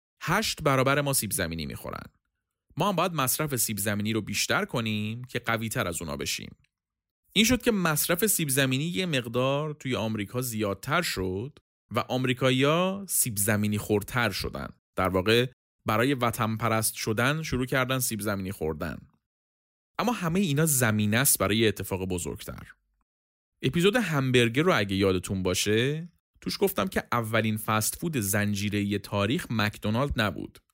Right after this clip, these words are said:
وایت کسل بود. و از اونجایی که اولین فست فود تاریخ بود، عملاً هر کاری که کرد شد رسم و رسوم فست فود. وقتی که کار وایت کسل تازه گرفته بود، جنگ جهانی دوم شروع شد.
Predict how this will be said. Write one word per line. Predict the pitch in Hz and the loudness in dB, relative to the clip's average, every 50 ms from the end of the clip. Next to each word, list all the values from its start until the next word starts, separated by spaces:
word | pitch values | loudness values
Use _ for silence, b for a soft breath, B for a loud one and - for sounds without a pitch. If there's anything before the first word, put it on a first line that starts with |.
| _ _ - | _ _ -2
وایت | 95 95 95 - | 0 0 0 0
کسل | - 101 90 - - 101 90 73 | -2 -2 0 0 2 0 -2 -2
بود. | 67 67 53 - - - _ _ _ _ _ _ _ _ _ _ _ _ _ _ _ _ - | -6 -10 -12 -14 -16 -20 _ _ _ _ _ _ _ _ _ _ _ _ _ _ _ _ -2
و | 95 | 0
از | 76 127 135 135 | 0 0 0 0
اونجایی | 139 139 135 170 202 214 196 | -2 0 4 4 4 4 4
که | - - - 104 95 87 80 73 - - - | 0 0 0 0 0 0 -2 -4 -6 -8 -6
اولین | - 101 104 98 92 92 107 107 107 107 104 | -4 -2 -2 -2 -2 -2 0 0 0 0 -2
فست | 101 - 104 98 101 - - | -2 -2 -2 -2 -2 -4 -6
فود | - 160 175 165 139 | -4 -2 0 0 0
تاریخ | - - 104 92 87 82 - - | 0 0 -2 -2 -2 -4 -6 -8
بود، | - - 101 101 107 117 135 156 170 170 _ _ _ _ _ _ _ - | -6 -4 -2 -2 -2 -2 -4 -8 -12 -14 _ _ _ _ _ _ _ -4
عملاً | 117 123 127 127 127 131 143 165 185 185 | -2 0 0 0 0 0 0 0 -2 -2
هر | 156 165 160 175 180 | 0 0 0 0 0
کاری | 170 - 143 107 98 95 | -2 -2 -2 -2 -2 -4
که | - - | -6 -8
کرد | 82 - - - 117 117 139 160 175 175 | -10 -10 -8 -4 -2 0 0 0 0 -2
شد | - - - - 151 147 151 151 151 156 156 - 151 | -6 -6 -4 -2 0 0 2 0 -2 -4 -8 -8 -4
رسم | 117 110 110 107 - - - 110 | 0 0 2 2 2 0 2 0
و | 107 104 | 2 2
رسوم | 107 107 110 - - 127 160 170 175 170 170 165 160 165 170 175 170 | 2 2 0 0 0 0 0 0 2 2 0 0 -2 -4 -6 -8 -10
فست | - - 98 82 - - - | -6 -4 -2 0 0 -2 -2
فود. | - - - - - - _ _ _ _ _ _ _ _ _ _ _ _ _ _ _ _ - | -2 -4 -8 -8 -10 -18 _ _ _ _ _ _ _ _ _ _ _ _ _ _ _ _ -2
وقتی | - 165 202 - 240 | -2 -2 0 0 2
که | 233 220 | 2 2
کار | - - 190 202 | 2 2 2 2
وایت | 196 147 131 117 117 - | 2 2 2 2 2 2
کسل | - 104 - - 110 | 2 0 2 0 -2
تازه | 101 113 110 101 98 101 95 | -2 0 -2 -2 0 -2 -2
گرفته | 92 98 95 95 95 - - 95 | -2 0 0 0 -2 -2 -4 -4
بود، | 95 98 107 117 127 139 143 160 156 139 | -4 -2 -2 -2 -2 -2 -2 -4 -6 -6
جنگ | 123 123 147 175 185 165 135 | -4 -2 -2 -2 0 0 0
جهانی | 110 110 110 104 107 104 117 151 170 | 0 2 0 0 0 0 0 0 -2
دوم | 151 127 117 104 98 90 107 104 90 | 0 2 2 2 2 0 -2 -2 -2
شروع | - - - - - | -4 -6 -8 -8 -8
شد. | - - - - - | -8 -8 -8 -8 -10